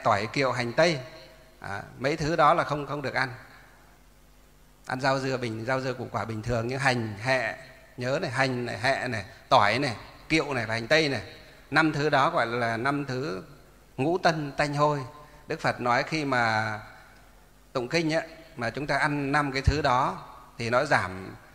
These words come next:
đi khoảng độ tám chín mươi phần trăm cái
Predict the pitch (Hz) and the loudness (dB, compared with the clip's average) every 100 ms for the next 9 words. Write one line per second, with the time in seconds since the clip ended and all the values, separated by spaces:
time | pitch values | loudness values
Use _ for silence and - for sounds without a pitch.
0 | - - - 147 131 107 110 113 - 143 | -20 -16 -6 -4 -2 -4 -4 -4 2 4
1 | 220 180 208 190 135 113 151 151 139 131 | 4 0 2 2 0 2 0 0 -2 0
2 | 127 135 175 | 0 0 -4